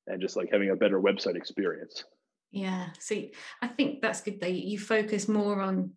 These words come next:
Speaker 2: the business itself before you started the, the promotion. 'Cause I think some people get it the wrong way around. They, they get their Instagram page looking amazing, but then you, the product is less than good. <laughs> So I think, yeah,
Speaker 1: Yes. <laughs>
Speaker 2: I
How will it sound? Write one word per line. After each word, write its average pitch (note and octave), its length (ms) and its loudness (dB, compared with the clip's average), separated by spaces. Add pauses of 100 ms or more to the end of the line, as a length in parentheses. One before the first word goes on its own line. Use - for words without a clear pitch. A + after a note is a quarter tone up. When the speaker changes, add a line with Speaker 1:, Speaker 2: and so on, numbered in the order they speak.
Speaker 2:
the G#3+ 80 2
business G3 440 2
itself F#3 540 0
before F#3 340 0
you F3+ 140 -4
started E3 440 -4
the, E3+ 240 -6 (680)
the F#3+ 120 -4
promotion. F#3+ 600 0
'Cause F#3+ 100 0
I A3 60 6
think G3+ 240 6
some B3+ 160 4
people A3 220 6
get F#3 160 6
it F3+ 60 0
the F3+ 60 0
wrong F#3+ 160 -2
way E3+ 120 -4
around. F3+ 280 0
They, E3+ 200 -4
they G3+ 120 0
get G#3 180 2
their F#3 100 4
Instagram F#3+ 540 2
page F3 500 -4 (220)
looking F#3+ 220 0
amazing, F3+ 640 2
but F3+ 160 2
then F#3 440 2
you, F#3 220 -4 (140)
the F#3+ 100 -2
product F#3+ 460 -4
is F3 280 -4 (340)
less E3+ 340 -8
than E3+ 240 -6
good. F#3 280 -2
<laughs> - 80 -6
So A#3+ 100 4 (720)
I A#3 100 4
think, A3+ 320 6
yeah, F3+ 180 6
Speaker 1:
Yes. - 400 2
<laughs> - 0 -
Speaker 2:
I - 440 6